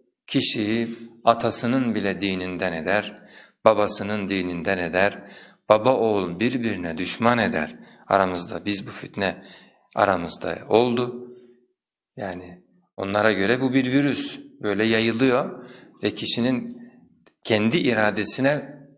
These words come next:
tasallut ediyor. Yani böyle tarif ettiler. İstem dışı.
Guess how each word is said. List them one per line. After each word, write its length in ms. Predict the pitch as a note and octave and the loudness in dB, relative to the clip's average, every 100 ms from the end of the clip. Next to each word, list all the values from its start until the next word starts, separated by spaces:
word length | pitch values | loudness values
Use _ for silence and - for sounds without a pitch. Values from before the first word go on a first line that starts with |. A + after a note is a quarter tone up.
| _ _ _ _ - | _ _ _ _ -4
tasallut 600 | G#2 - F#2 E2+ - F#2+ | 0 2 0 -2 -10 -12
ediyor. 320 | - D#2 D2+ - _ _ _ _ | -8 -8 -10 -16 _ _ _ _
Yani 340 | - E2 F2+ F#2 | -10 -8 -6 2
böyle 300 | G#2+ G#2+ - | 2 2 -2
tarif 400 | G2+ E2 D#2 - | -4 -4 -6 -12
ettiler. 540 | - - E2 D#2 - - _ | -14 -12 -10 -10 -12 -20 _
İstem 520 | - - - C3+ B2 A2 | -2 0 2 0 0 -4
dışı. 440 | F2+ - D3+ | -2 -2 -4